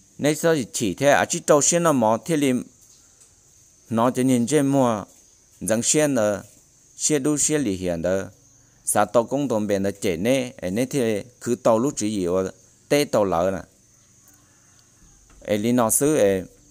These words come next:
bên mà xin gì đùa nữa, ê, nên sao qua thế? Là lụt sao xe rồi nè.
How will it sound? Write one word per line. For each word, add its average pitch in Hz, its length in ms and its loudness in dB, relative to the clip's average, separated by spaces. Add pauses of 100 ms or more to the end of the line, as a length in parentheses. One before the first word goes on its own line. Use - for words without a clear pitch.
(500)
bên 147 140 0
mà 92 100 0
xin 143 220 -2
gì 147 140 0
đùa 120 180 2
nữa, 117 300 0 (220)
ê, - 80 -6
nên 131 180 0
sao 143 240 -2
qua 165 220 4
thế? 156 240 2 (1600)
Là 120 100 0
lụt 117 200 -2
sao 160 140 2
xe 165 220 2
rồi 131 140 4
nè. 147 280 0